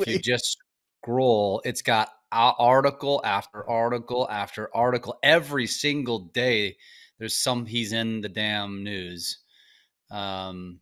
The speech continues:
Speaker 2: I'm looking
Speaker 1: I
Speaker 2: that up now. That is actually a really good thing. Now I have to show it to everybody once it
Speaker 1: Yeah.
Speaker 2: pops up. Is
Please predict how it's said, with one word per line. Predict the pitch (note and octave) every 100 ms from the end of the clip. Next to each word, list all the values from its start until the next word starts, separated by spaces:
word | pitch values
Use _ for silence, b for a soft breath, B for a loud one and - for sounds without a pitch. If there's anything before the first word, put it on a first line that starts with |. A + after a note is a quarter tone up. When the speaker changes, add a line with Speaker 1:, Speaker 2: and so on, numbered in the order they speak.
| -
Speaker 2:
I'm | D3 G3
looking | F3+ F3 D3+
Speaker 1:
I | C3
Speaker 2:
that | B2+
up | C3+ E3 A2+
now. | G2+
That | G2 A2+ C#3+
is | D3
actually | B2+ B2 B2+ A#2
a |
really | G#2+ A2 A#2
good | A2+ A2
thing. | C#3 A2
Now | G2+
I | G#2
have | A2 G#2+
to |
show | G2 - C3
it | C3
to | G#2
everybody | F#2 F#2 F#2 F2+
once | G2 G#2
it | -
Speaker 1:
Yeah. | G2
Speaker 2:
pops | F2+ -
up. | G#2 -
Is | C#3 C3 -